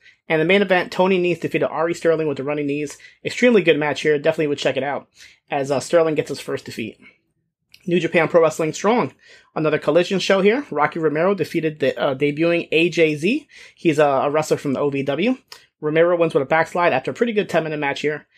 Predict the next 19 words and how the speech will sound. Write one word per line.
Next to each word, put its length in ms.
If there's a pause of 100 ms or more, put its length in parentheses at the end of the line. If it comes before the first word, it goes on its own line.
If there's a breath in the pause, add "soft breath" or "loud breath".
(200 soft breath)
Fred 260
Rosser 300
and 100
Lio 180
Rush 240
defeated 340
El 140
Fantasma 540
and 80
Hikuleo, 540 (340 soft breath)
with 160
Rush 240
pinning 240
El 100
Fantasma. 680
And 120
the 40
main 180
event 320